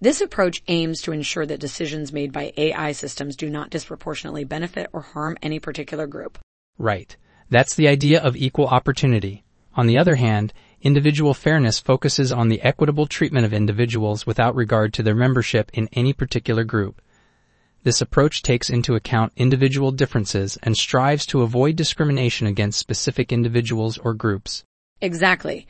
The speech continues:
Speaker 1: It's important to note that there may be trade-offs between these two types of fairness, for example,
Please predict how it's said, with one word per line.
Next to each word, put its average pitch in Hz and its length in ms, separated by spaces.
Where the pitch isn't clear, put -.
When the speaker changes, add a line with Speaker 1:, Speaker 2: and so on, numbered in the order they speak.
Speaker 1:
It's 202 160
important 233 380
to 294 60
note 170 340
that 160 160
there 156 120
may 156 160
be 160 140
trade-offs 160 560
between 151 380
these 147 220
two - 180
types 160 300
of 147 100
fairness, - 480
for 160 140
example, 139 460